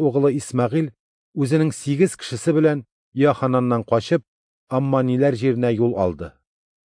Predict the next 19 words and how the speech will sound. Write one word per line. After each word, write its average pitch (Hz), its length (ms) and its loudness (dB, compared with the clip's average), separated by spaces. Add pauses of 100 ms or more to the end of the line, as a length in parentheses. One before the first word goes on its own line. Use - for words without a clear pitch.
(200)
Иеремиянең 151 760 2
«Мисырга 139 480 0
кермәгез», 151 560 0
дип 131 240 -4
халыкны 120 400 -2
кисәтүе. 90 540 -8 (840)
Ахикам 151 560 2
углы 147 400 4
Гидалияны 139 640 2
үтергәннән 123 560 0
соң, 87 320 -4 (640)
Нетания 151 500 2
углы 160 360 4
Исмәгыйль 147 560 0
Миспада 135 480 0
әсир 127 320 -2
иткән 120 320 -2
бар 127 200 2
кешене, 139 520 -4